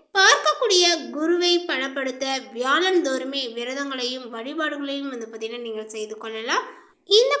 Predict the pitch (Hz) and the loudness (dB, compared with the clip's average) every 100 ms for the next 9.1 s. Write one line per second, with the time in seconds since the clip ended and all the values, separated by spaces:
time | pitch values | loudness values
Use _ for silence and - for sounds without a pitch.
0 | 494 403 440 480 440 370 370 370 349 320 | 4 4 6 4 2 2 4 6 6 6
1 | 339 330 302 311 311 269 302 302 285 285 | 2 2 2 4 4 2 0 2 4 4
2 | 254 240 277 320 294 269 269 240 240 247 | 4 2 2 2 2 0 0 0 0 0
3 | 370 - - 262 294 440 480 480 381 320 | -2 -2 -6 0 4 4 4 4 4 2
4 | 320 302 302 262 262 285 285 277 269 285 | -2 -2 2 2 0 -2 2 2 2 0
5 | 285 233 254 247 254 233 233 233 226 226 | -2 -4 -4 -8 -8 -6 -4 -4 -8 -4
6 | 220 285 539 - - - 359 349 349 311 | -2 0 0 -4 -14 2 4 6 4 6
7 | 311 370 571 554 370 320 320 330 269 277 | 6 6 4 4 4 4 4 4 4 2
8 | 269 254 277 285 285 247 240 262 247 269 | 0 0 0 -2 -2 -2 -2 -2 0 0